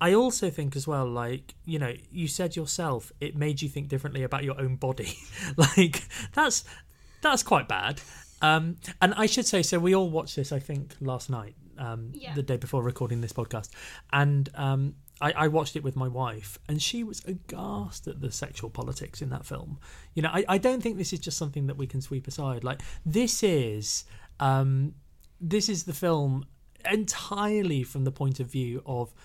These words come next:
Speaker 1: a, a man in his fifties. And, and I don't know how old Richard Curtis was at the time, but, like,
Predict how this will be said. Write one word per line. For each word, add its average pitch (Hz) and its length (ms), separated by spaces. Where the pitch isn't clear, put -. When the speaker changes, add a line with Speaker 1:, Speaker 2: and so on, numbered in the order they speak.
Speaker 1:
a, 127 120
a 123 60
man 120 400
in 113 100
his 113 220
fifties. - 580
And, 131 180
and 143 140
I 143 60
don't 156 180
know 135 80
how 131 200
old 120 240
Richard 131 280
Curtis 120 340
was 113 420
at - 120
the 139 60
time, 123 260
but, 131 160
like, 135 180